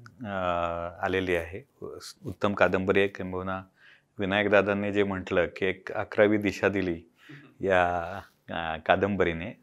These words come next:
एक, तर त्यातल्या फॉर्मपेक्षाही त्याच्यामधला जो आशय आहे तो इतका भिडला, इतका लोकांना आवडला,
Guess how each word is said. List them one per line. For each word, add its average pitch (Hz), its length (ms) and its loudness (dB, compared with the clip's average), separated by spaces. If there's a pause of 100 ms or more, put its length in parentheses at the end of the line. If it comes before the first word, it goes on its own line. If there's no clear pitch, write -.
(180)
एक, - 300 -14 (520)
तर 120 100 0 (520)
त्यातल्या 151 220 2
फॉर्मपेक्षाही 147 840 2
त्याच्यामधला 127 680 -2
जो 131 140 -2
आशय 110 280 0
आहे 90 480 -2 (640)
तो 143 300 6
इतका 143 340 -2
भिडला, 101 460 0
इतका 90 320 -2
लोकांना 104 420 -2
आवडला, 87 500 -2